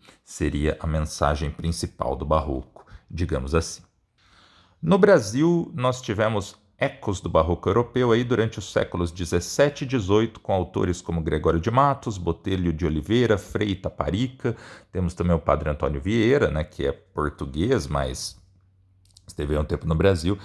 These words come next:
E nós temos as primeiras academias surgindo aí no Brasil que vão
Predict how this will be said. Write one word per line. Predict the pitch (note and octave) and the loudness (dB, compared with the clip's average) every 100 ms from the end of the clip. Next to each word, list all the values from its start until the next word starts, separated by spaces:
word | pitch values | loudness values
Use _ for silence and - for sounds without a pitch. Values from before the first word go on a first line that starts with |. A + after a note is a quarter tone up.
| - - - | -14 -20 -6
E | |
nós | G#2 A2+ - | 0 0 2
temos | A#2 A2+ | 0 2
as | A2+ A#2 | 0 -2
primeiras | - A#2 F#2+ A2+ A#2 A2+ - - | -4 0 2 2 2 -2 -8 -20
academias | - E2+ A2+ G#2+ G2 F2 A2+ B2 G#2+ E2 - - - | -16 -8 -2 2 4 4 4 2 2 2 -2 -10 -20
surgindo | - - F2+ E2 D#2+ F#2+ F2+ F2 E2+ - | -12 0 2 2 2 2 2 2 -2 -12
aí | - D#2 | -6 0
no | E2+ | 2
Brasil | E2 E2+ D2+ F2+ F#2 | 2 2 2 0 -2
que | F2+ | -2
vão | E2 F#2+ | 0 0